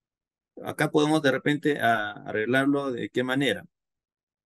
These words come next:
Se identifica presencia de insectos en la planta procesadora de alimentos.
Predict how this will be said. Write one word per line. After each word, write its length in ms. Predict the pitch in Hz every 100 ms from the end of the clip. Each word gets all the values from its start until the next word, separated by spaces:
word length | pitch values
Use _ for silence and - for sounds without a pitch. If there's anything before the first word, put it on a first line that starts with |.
| _ _ _ _ _ _ _ _ _ _ _ _ _ _ _ _ _ _ _ _ _ _ _ _ _ _ _
Se 160 | - 143
identifica 760 | 143 147 151 156 - 214 208 196
presencia 500 | 135 139 170 185 175
de 80 |
insectos 600 | 135 131 165 160 196 190
en 140 | 165 139
la 120 | 127
planta 340 | 147 143 127
procesadora 580 | - 117 117 113 135 143
de 100 | 131
alimentos. 640 | 104 101 92 82 - -